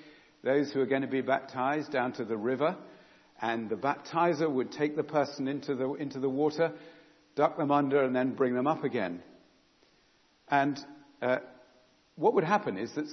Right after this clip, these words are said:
someone would, uh, someone who's being baptized would first of all take off their old clothes, uh, that they were wearing, and then after they came up from immersion in the water,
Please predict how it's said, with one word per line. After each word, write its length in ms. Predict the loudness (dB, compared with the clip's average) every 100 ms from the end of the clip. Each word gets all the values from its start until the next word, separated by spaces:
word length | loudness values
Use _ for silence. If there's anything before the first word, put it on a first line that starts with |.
| -4
someone 440 | -2 0 -2 -2
would, 220 | -2 -4 -10 -2
uh, 80 | -2 0
someone 260 | -2 0
who's 160 | 0 -2
being 240 | 0 0
baptized 680 | 0 -2 -2 -10 -8 -10 -12 -18 -20 _ _ _
would 240 | -2 0 0 0
first 280 | 2 2 0
of 120 | 0
all 300 | 2 0 -2
take 360 | -8 -4 -4 -2
off 240 | -2 -2 -6 -20 -20 -18 0
their 280 | 0 2 4
old 300 | 4 2 -4
clothes, 640 | -2 -2 -2 -10 -14 -18 -20 _ _ _ _ _
uh, 160 | 2 2
that 160 | 2
they 140 | 4 4
were 100 | 4
wearing, 420 | 2 2 2 -4 -10 -20 -20 _ -8
and 120 | -2
then 200 | 2 4
after 260 | 4 2 0
they 160 | 0
came 340 | 0 -2 -4 0
up 320 | -2 -2 -6
from 180 | -2 0
immersion 720 | 0 0 -2 -2 -6 -8 -12 -8
in 160 | -6 -4
the 80 | 0
water, 500 | 0 0 -4 -8